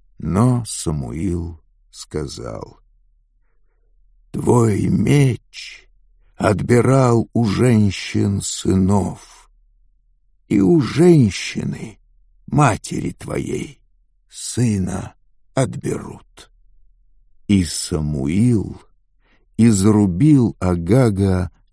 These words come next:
перед Господом в Гилгале. Затем Самуил отправился в Раму, а Саул вернулся к себе домой, в Гиву Саулову.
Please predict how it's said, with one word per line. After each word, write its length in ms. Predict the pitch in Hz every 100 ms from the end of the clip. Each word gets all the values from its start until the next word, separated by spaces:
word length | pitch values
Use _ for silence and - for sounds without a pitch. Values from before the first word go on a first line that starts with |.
| _
перед 340 | 73 57 57
Господом 960 | - - 104 - - 78 76 80 80 80 _ _ -
в 180 | 62
Гилгале. 840 | 65 65 62 60 60 57 55 - - _ _ _ _ _ _ _ _ _ _ _ _ _ _ -
Затем 880 | 78 98 120 110 151 147 123 101 85 - _ _ -
Самуил 720 | - - 101 104 113 113 104
отправился 880 | 95 - 87 98 87 87 82 - 82
в 120 | 73
Раму, 540 | 50 58 78 113 127 - _ _ _ _ _ - _ _
а 200 | - 98
Саул 420 | - 110 170 170
вернулся 600 | 143 139 120 147 143 - 123
к 60 |
себе 320 | - 101 117
домой, 540 | 123 120 101 95 92 90
в 260 | 90 87
Гиву 400 | 87 87 87 110
Саулову. 960 | 117 - 104 95 87 76 67 50 -